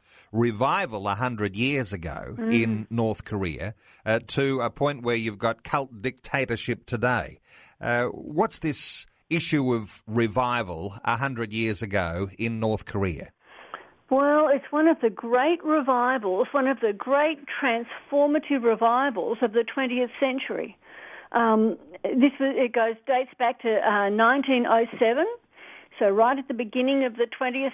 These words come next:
Speaker 2: century. And, and at the time, there was a lot of conflict, uh, with the Japanese, and there was a lot of deep hostility in Korea. This, and of course,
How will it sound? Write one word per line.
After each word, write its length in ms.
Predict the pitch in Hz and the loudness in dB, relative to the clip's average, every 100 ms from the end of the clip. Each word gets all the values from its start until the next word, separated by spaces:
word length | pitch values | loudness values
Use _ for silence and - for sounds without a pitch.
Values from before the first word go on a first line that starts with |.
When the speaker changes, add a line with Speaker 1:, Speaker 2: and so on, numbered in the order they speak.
| - | 0
Speaker 2:
century. 480 | 226 208 226 185 196 | -2 -2 -2 0 0
And, 160 | 208 - | 0 0
and 240 | 233 233 - | 0 0 2
at 140 | 339 349 | 0 2
the 140 | 359 - | -2 0
time, 380 | 339 330 285 208 | 0 2 2 2
there 120 | 208 | 0
was 100 | 208 | 2
a 60 | 226 | 2
lot 200 | 254 302 | 2 0
of 80 | 294 - | -4 -6
conflict, 720 | - 302 294 - 254 247 - | -2 -2 -4 0 0 0 -2
uh, 280 | 226 214 220 214 | 2 4 2 -4
with 220 | 247 254 247 | -4 -4 -2
the 60 | 226 | 0
Japanese, 800 | 254 247 247 233 262 339 392 - - - - - - - | 0 0 -2 -4 -2 -2 -4 -8 -20 -20 -20 -20 -14 0
and 140 | 220 | 2
there 120 | 226 | 4
was 100 | 220 | 2
a 80 | 220 | 0
lot 320 | 208 247 262 | 2 2 2
of 220 | 233 190 - | 0 -4 -4
deep 300 | 277 285 - | -2 -2 -4
hostility 1080 | 262 254 - - 269 285 285 285 269 277 - _ _ | -4 -4 -6 -2 0 2 0 -4 -2 -4 -6 _ _
in 440 | 269 277 269 269 254 | 0 2 0 -2 -2
Korea. 460 | - 254 240 294 311 | 0 2 2 2 0
This, 140 | 302 269 | 0 0
and 120 | 240 | -2
of 60 | 226 | -2
course, 260 | - 277 | 0 0